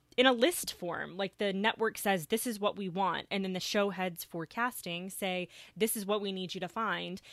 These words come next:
And then you go out into the world and try to find it. If you're lucky, you get submissions. If you aren't lucky, you have to do what's called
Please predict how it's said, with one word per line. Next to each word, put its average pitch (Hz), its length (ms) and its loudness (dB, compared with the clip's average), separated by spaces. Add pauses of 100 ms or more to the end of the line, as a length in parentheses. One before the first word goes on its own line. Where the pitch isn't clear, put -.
(140)
And 208 120 -2
then 202 120 0
you 196 60 0
go 185 160 2
out 185 120 6
into 180 140 -2
the 185 80 -4
world 175 160 0
and 165 60 -6
try 170 120 -8
to 165 60 -4
find 170 260 -6
it. 170 140 -4
If - 140 -8
you're 214 80 2
lucky, 220 220 0
you 208 80 -4
get 190 140 -4
submissions. 208 540 0
If 156 120 -8
you 165 240 -8
aren't 202 200 2
lucky, 214 240 -2
you 220 200 -4
have 175 120 -8
to 180 80 -8
do 165 100 -6
what's 170 160 -6
called 170 320 0